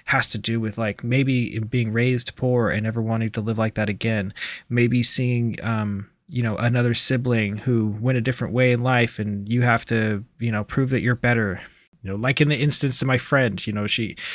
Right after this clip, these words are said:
she's the way she is. I think, you know, a lot of it to do with the fact that, um, she had a, a parent that let her down, and she has a, a sibling that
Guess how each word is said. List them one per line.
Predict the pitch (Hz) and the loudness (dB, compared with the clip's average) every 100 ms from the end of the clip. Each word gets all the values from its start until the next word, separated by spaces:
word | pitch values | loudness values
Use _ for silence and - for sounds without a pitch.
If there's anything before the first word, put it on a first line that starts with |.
| - - | -12 -10
she's | - 135 131 | -2 0 2
the | 151 | 4
way | 151 | 4
she | 160 156 | 6 6
is. | 156 - | 6 4
I | 117 | 2
think, | 143 170 - | 4 2 2
you | 139 151 | 0 4
know, | 127 | 6
a | |
lot | 123 143 | 6 4
of | 151 | 4
it | 147 | 0
to | 131 | 0
do | 143 160 | 0 0
with | 156 - | 0 -4
the | 123 | -4
fact | 135 135 - | 0 0 2
that, | 131 - - - - - - | 0 0 -12 -14 -16 -16 0
um, | 123 127 127 127 117 _ _ _ | 4 6 4 2 0 _ _ _
she | - 139 | 0 6
had | 147 147 | 8 8
a, | 135 139 | 6 4
a | |
parent | - 156 170 156 | 6 6 6 4
that | 110 | 2
let | 147 | 6
her | 156 | 6
down, | 151 160 98 - - - | 6 6 4 -2 -12 0
and | 139 131 156 147 - - - | 4 6 6 2 -4 -10 -2
she | - 127 | 2 4
has | 127 117 120 | 4 4 2
a, | 120 | 0
a | 120 | 0
sibling | - 117 113 127 123 | -2 0 0 0 2
that | 113 - | -2 -2